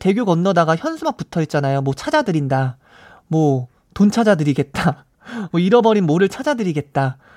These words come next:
<laughs> 뭐 그런 되게, 어, 능력을 가지고 계신 것 같은데, 어, 너무 쏠쏠할 것 같아요. 돈 받고 찾아주는 거면은, 어, 용돈벌이도 되고 너무너무 쏠쏠할 것 같고, 손예연님께서는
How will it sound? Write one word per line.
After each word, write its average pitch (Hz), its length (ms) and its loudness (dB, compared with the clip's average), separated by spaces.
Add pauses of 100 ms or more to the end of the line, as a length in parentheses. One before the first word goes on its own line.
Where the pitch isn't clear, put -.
(140)
<laughs> - 840 -10
뭐 208 140 4
그런 233 600 2
되게, 196 420 0 (500)
어, 180 720 -2
능력을 226 400 2
가지고 180 300 -2
계신 185 260 -2
것 190 60 2
같은데, 185 520 -2
어, 226 120 -2
너무 277 200 -2
쏠쏠할 359 400 2
것 - 100 -2
같아요. 151 280 0
돈 220 280 0
받고 262 840 0
찾아주는 226 760 -2
거면은, 190 440 -2 (480)
어, 190 120 -2
용돈벌이도 254 580 0
되고 156 420 0 (200)
너무너무 208 440 0
쏠쏠할 294 380 -2
것 214 100 -2
같고, 185 320 -2
손예연님께서는 277 1160 0